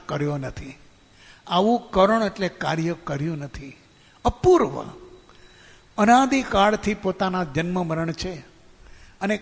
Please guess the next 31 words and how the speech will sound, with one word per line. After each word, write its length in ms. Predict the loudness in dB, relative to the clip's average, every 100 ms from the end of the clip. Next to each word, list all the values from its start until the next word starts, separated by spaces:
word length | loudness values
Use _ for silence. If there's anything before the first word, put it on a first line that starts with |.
| -4
અનેકવિધ 800 | 0 2 0 -6 -2 2 2 0
પ્રકારના 600 | 0 0 0 -2 -2 -6
પુરુષાર્થો 640 | -6 -6 -2 -2 -2 -6
પોરે-, 280 | -4 -4 -4 -8 -14 -10
પોતે 240 | -8 -8
કર્યા 400 | -8 -6 -4 -4
છે, 140 | -6 -12 -18 -20 -20 -20 -20 -8 -4
છતાં 360 | 0 2 0
અહીંયા 340 | 0 0 0 0
એ 100 | -2
શબ્દ 400 | -2 -4 -4 -4
જ્ઞાની 440 | -2 -4 -2 -4
મૂકે 320 | -4 -6 -6
છે 260 | -6 -10 -14 -18 -20 -20 -20 -20 0
કે 100 | 0
ચારિત્ર 640 | 2 4 4 2 2 4
મોહનો 400 | 4 2 0 -2
પરાજય 540 | -4 -4 -4 -2 -4 -6
કરીને 480 | -8 -6 -6 -6 -8
આ 200 | -8 -8
જીવ 220 | -8 -12 -14 -20 -18 -18 -18 -2
પોતાના 840 | 2 4 4 2 4 2 2 -2 -8 -16 -20 -20 -20 -20 -20 _ -20 0
અપ્રમત્ત 520 | 0 8 8 8 4 6
ભાવમાં 580 | 8 10 8 6 2
આવે 180 | 4 2
છે, 180 | 0 -4
પ્રમત્ત 380 | 2 6 6 4
દશાને 480 | 2 2 2 0 0
ટાળી 300 | 0 -2 -4
દે 260 | -8 -10
છે. 140 | -12